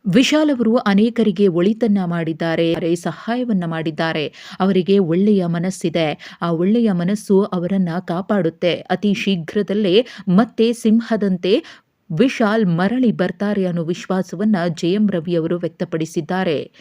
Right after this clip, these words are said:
ಆದ್ರೆ ವಿಶಾಲ್ ಈ ರೀತಿ ಆಗಲು ಅವರ ಕಷ್ಟದ ಸಮಯವೇ ಕಾರಣ ಅಂತ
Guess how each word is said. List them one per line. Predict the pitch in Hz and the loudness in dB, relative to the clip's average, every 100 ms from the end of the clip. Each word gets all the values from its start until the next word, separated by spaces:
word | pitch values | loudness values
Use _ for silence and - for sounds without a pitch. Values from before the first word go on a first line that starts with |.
| - - - | -20 -12 -4
ಆದ್ರೆ | 165 170 196 | -4 0 -2
ವಿಶಾಲ್ | 180 - 220 226 190 | -2 -2 -2 -2 -2
ಈ | 202 | 0
ರೀತಿ | 208 190 196 | 0 -2 -2
ಆಗಲು | 175 160 160 175 175 | -6 -4 -4 -2 -2
ಅವರ | - 180 170 | -2 -6 -6
ಕಷ್ಟದ | 175 175 - 190 190 | -8 -10 -6 -4 -4
ಸಮಯವೇ | 175 180 202 254 240 208 | -4 -2 -2 0 0 0
ಕಾರಣ | 190 170 175 165 | -2 -6 -6 -6
ಅಂತ | 160 196 | -2 0